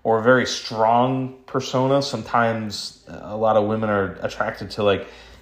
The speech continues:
burly men who are a little stoic, stuff like that. And there's plenty of, like, primordial brain reasons that, you know, I'll go into that we're not, you know, I'm not gonna cover there. But the bottom line is that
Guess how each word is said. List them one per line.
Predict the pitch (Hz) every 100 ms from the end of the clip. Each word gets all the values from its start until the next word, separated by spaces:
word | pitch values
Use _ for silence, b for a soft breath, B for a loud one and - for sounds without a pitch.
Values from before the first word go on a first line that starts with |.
| -
burly | 120 123 123
men | 120 117 117 117
who | 113
are | 104
a | 104
little | 113 101
stoic, | - 117 110 110 110 - -
stuff | - 139 -
like | 113 104
that. | 110 107 110 110 110
And | 104 - b b b b - -
there's | 143 139
plenty | - - 165 156
of, | 143 123
like, | 123 117
primordial | - 127 120 120 117 120 117 113 110 107
brain | 95 - 110 113 110
reasons | 104 110 110 110 107 107 101
that, | 107 101 101 92 - - - _
you | 117
know, | 104
I'll | 98 95
go | 107 101
into | 104 101 - 101 98
that | 95 87 104
we're | 101
not, | 95 92 - 110 98
you |
know, | 90 - -
I'm | 113
not | 110 -
gonna | 85
cover | - 110 95
there. | 98 107 87 - B B B -
But | 156 - 143
the |
bottom | 139 170 143
line | 135 131 127
is | 120 117
that | 127 120